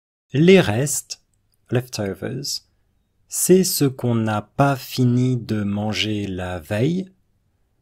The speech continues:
That's what we didn't finish eating on the previous day. Ou les aliments qu'il reste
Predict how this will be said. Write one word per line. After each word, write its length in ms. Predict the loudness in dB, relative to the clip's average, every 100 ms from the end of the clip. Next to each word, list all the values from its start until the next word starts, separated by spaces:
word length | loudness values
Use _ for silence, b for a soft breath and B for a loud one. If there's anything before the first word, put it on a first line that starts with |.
| _
That's 440 | -2 -2 -2 -6 -4
what 260 | -4 -4
we 120 | -8 -4
didn't 320 | -2 -4 -4
finish 400 | -2 -2 -4 -8
eating 540 | -6 -6 -4 -6 -6 -8
on 140 | -8
the 80 | -8
previous 680 | -10 -10 -10 -8 -10 -10 -10
day. 480 | -8 -8 -6 -8 -10 _ _ _ _ _ _ _ _ 2
Ou 300 | 6 8 8
les 440 | 6 6 4 4
aliments 640 | 0 0 0 0 0 0 -4
qu'il 260 | -2 0 2
reste 720 | 0 0 0 2 -2 -4